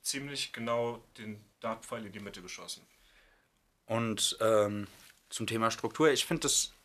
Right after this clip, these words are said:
Speaker 2: eigentlich ganz schön, dass es immer irgendwie ein bisschen anders ist bis jetzt. Klar wär's auch cool, wenn wir irgendwie mal sowas machen, was eine Regelmäßigkeit hat, aber dass man einschaltet und nicht genau weiß, was jetzt heute passiert,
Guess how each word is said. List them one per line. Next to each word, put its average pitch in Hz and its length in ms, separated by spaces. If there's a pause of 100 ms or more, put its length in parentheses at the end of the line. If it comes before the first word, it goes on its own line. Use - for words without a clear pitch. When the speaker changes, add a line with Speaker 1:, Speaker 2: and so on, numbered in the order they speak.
(640)
Speaker 2:
eigentlich 139 380
ganz 113 180
schön, 151 380 (440)
dass 107 160
es - 80
immer 131 240
irgendwie 120 220
ein 110 80
bisschen 117 240
anders 110 280
ist - 120
bis - 200
jetzt. 113 300 (320)
Klar 113 360
wär's 107 300
auch 104 220 (140)
cool, 123 180
wenn 107 140
wir 107 100
irgendwie 104 260
mal 104 180
sowas 104 440 (140)
machen, 107 260
was 101 100
eine 101 140
Regelmäßigkeit 127 720
hat, 131 140
aber 104 280 (460)
dass 107 220
man 104 380 (400)
einschaltet 113 580
und 104 260
nicht 104 220
genau 110 400
weiß, 131 300
was 123 160
jetzt - 220
heute 123 180
passiert, 127 480